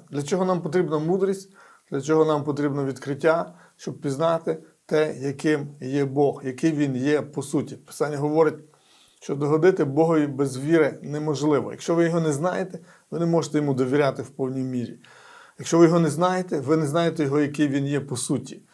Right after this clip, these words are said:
І той, хто до Бога приходить, написано в посланні до євреїв,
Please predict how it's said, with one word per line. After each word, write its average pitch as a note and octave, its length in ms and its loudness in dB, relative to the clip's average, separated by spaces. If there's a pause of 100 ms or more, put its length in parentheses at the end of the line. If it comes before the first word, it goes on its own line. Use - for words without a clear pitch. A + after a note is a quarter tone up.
(360)
І C#3+ 240 0 (480)
той, E3+ 140 4
хто E3 180 4
до D#3 80 6
Бога D#3+ 240 4
приходить, F#3+ 680 2 (280)
написано D#3+ 400 0
в D3 60 -2
посланні D#3 380 0
до D3 100 2
євреїв, D3 500 4